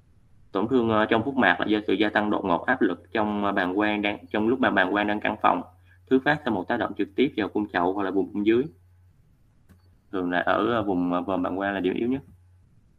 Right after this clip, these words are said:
Về, ờ, chẩn đoán thì, ờ, về mặt lâm sàng, có triệu chứng cơ năng và thực thể thì, ờ, triệu chứng cơ năng thường là không đặc hiệu. Bệnh nhân có thể đau, căng tức vùng bụng hạ vị,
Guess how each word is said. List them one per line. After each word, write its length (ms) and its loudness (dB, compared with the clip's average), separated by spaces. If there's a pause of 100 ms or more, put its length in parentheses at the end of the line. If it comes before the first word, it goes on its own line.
(560)
Về, 220 2
ờ, 180 4
chẩn 180 2
đoán 300 6
thì, 160 2
ờ, 260 2
về 100 2
mặt 160 0
lâm 240 2
sàng, 320 2 (840)
có 300 2
triệu 100 -12
chứng 140 2
cơ 120 0
năng 200 2
và 100 -4
thực 140 -8
thể 360 2
thì, 140 2
ờ, 80 -2
triệu 160 -6
chứng 100 0
cơ 120 0
năng 220 0
thường 200 -2
là 60 0
không 180 -4
đặc 140 -4 (100)
hiệu. 260 -2 (440)
Bệnh 180 -2
nhân 120 0
có 100 -8
thể 120 -2
đau, 300 4
căng 180 -2
tức 160 -6
vùng 140 0
bụng 380 -2 (520)
hạ 140 2
vị, 360 -2